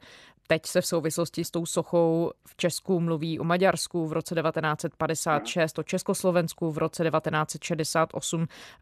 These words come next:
Je tohle Rusko schopné reflektovat?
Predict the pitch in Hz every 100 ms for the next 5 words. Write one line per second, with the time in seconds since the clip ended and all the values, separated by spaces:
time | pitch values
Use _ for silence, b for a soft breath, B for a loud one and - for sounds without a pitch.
0 | - 170 151 - - 208 214 240 226 226
1 | 220 - 165 185 - - 180 - 170 175
2 | 175 147 - - 294 277